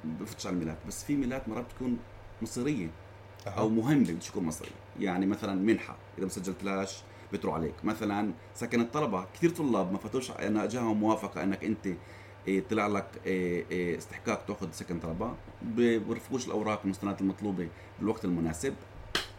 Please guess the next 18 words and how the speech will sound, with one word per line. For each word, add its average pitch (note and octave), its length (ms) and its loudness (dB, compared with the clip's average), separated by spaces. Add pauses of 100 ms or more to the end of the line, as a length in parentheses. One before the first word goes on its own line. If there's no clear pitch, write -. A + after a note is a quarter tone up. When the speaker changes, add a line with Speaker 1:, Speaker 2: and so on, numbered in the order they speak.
(480)
Speaker 1:
انتهت A#2 320 -4
الفرصة، A2+ 440 -4
راحت G2+ 180 -4
الفرصة G2 260 -6
عليك. F2+ 200 0 (540)
في A2+ 240 4
أشياء A#2 300 0
مرات A2 320 0
بتكون A2 360 4
إنه G#2+ 260 6
في، A2+ 540 2
إيه، F#2+ 180 2
دعوة A2 460 4
ل-، G2+ 540 0
إيه، F#2 320 0
لقاء G#2 420 0
مع D2 160 -2
محاضر F#2+ 560 0